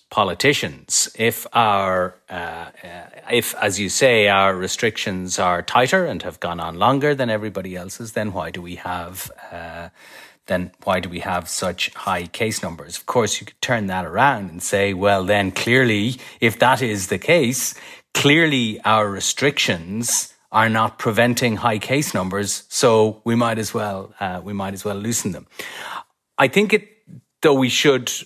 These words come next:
we should bear in mind that it's the high, that high case numbers are not what they used to be, just like everything else, says you. Um, that, uh, that is not the metric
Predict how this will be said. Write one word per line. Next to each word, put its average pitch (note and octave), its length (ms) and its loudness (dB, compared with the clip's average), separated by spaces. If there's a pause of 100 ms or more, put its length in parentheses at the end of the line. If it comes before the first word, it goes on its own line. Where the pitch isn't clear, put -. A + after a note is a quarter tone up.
we B2 840 -6
should B2+ 240 2
bear A#2+ 180 4
in A2 100 2
mind G#2+ 320 2
that G#2 140 0
it's - 260 -2
the A2 140 4
high, A#2+ 680 2 (400)
that A2+ 140 2
high D3 200 4
case C3+ 380 0
numbers G#2 340 2 (140)
are A2+ 100 4
not A#2 260 4
what A#2+ 220 4
they B2 80 4
used A#2+ 300 4
to C3+ 60 0
be, F2 260 -2 (320)
just - 180 -4
like F#2 160 -2
everything F#2+ 320 -2
else, G#2 240 0
says - 460 -4
you. F#2 240 0 (360)
Um, G#2+ 600 2 (140)
that, G#2+ 420 2 (160)
uh, G2 520 -2 (1080)
that C3 220 4
is B2+ 160 2
not A#2+ 240 4
the C3 60 4
metric A2 760 -2